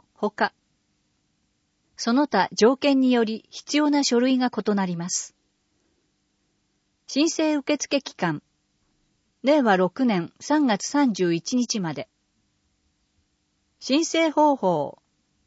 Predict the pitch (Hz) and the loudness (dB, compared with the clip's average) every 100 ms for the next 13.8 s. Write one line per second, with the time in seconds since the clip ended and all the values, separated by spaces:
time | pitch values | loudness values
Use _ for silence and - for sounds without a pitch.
0 | _ _ _ _ _ _ - 269 320 - | _ _ _ _ _ _ -4 -2 -2 0
1 | 294 285 262 - 277 269 254 240 - 240 | 0 0 -2 -2 2 2 2 0 0 0
2 | 277 302 294 - 285 214 185 - 156 - | 0 0 -2 0 -2 -2 -6 -4 -6 -8
3 | _ _ _ - - 277 - 233 - - | _ _ _ -14 -4 -4 -2 -2 -2 -4
4 | 208 - 302 269 320 - 277 277 226 180 | -4 0 -2 -2 -4 -2 -2 -2 -2 0
5 | 170 - 196 196 - 208 - 196 190 196 | -2 0 -2 -2 -4 -6 -4 -6 -6 -8
6 | - 185 165 _ _ _ _ _ _ _ | -4 -6 -6 _ _ _ _ _ _ _
7 | _ _ _ _ _ _ - 254 277 - | _ _ _ _ _ _ -4 0 0 0
8 | 269 233 220 - - - 214 - 220 - | -2 0 -2 -4 -16 -6 -6 -4 -6 0
9 | 226 294 320 311 285 208 180 185 226 262 | 0 2 0 -2 2 2 4 2 2 2
10 | 247 233 226 - - 190 - _ _ _ | 0 -2 -4 -6 -4 -4 -4 _ _ _
11 | - 277 262 - 214 - - 202 - 302 | -8 -4 -4 -2 -4 -4 -6 -4 0 -2
12 | 269 - 285 285 285 226 180 175 196 226 | -2 -4 -2 -2 -2 -2 -2 -2 0 0
13 | 226 220 220 - 208 202 202 165 | 0 -2 -6 -6 -6 -4 -4 -6